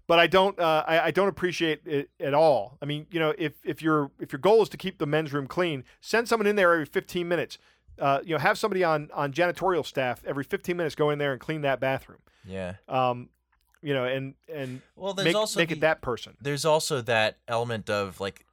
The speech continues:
Speaker 2: then you gotta tip 'em.
Speaker 1: Right, you gotta tip
Speaker 2: And
Speaker 1: 'em.
Speaker 2: it's not,
Speaker 1: Exactly.
Speaker 2: first off, I don't go to the bathroom with my wallet all the time.
Speaker 1: Right, and I, I never carry cash.
Speaker 2: Yeah, so, like, now I'm an asshole for not giving this guy
Speaker 1: <laughs>
Speaker 2: a, you know, a couple bucks.
Speaker 1: Right.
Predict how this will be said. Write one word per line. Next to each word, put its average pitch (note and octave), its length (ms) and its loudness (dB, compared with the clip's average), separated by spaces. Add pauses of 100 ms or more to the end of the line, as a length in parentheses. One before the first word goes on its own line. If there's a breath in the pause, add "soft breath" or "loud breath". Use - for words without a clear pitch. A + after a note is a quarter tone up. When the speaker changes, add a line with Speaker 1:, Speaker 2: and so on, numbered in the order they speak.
(100)
Speaker 2:
then A#2+ 100 -10
you B2+ 60 -10
gotta B2 160 0
tip - 280 -6
'em. C2+ 220 -8
Speaker 1:
Right, F3 260 6
you D#3+ 80 -2
gotta F3+ 160 4
tip F3+ 200 0
Speaker 2:
And D3 80 0
Speaker 1:
'em. D3 40 0
Speaker 2:
it's - 140 -6
not, D#3+ 240 2
Speaker 1:
Exactly. D3 300 0
Speaker 2:
first G3 360 -2
off, G2 320 0 (140)
I F3 60 2
don't G#3+ 180 0
go E3 140 2
to D#3+ 80 -4
the C#3+ 40 -8
bathroom D#3 340 0
with - 100 -12
my D#3+ 100 0
wallet E3 320 0
all B2 80 2
the G#2 80 -4
time. F2+ 320 -8 (140)
Speaker 1:
Right, D#3+ 260 4
and E3 140 2
I, G3+ 180 6
I F3+ 120 4
never F#3 220 4
carry F3 260 4
cash. F3 440 0 (360)
Speaker 2:
Yeah, F#3 220 2
so, C3 600 -2
like, C3 240 -4
now D3+ 280 2
I'm D3 220 2
an B2+ 120 -4
asshole B2+ 480 0
for A#2 120 -12
not A2+ 240 -4
giving A#2+ 260 -10
this A2+ 140 -10
guy G#2 460 -2 (280)
Speaker 1:
<laughs> - 280 -20
Speaker 2:
a, A2+ 220 -4
you B2 100 -6
know, G#2+ 180 2
a G#2 40 -2
couple A2+ 240 -8
bucks. G2+ 480 -2
Speaker 1:
Right. C#3 260 0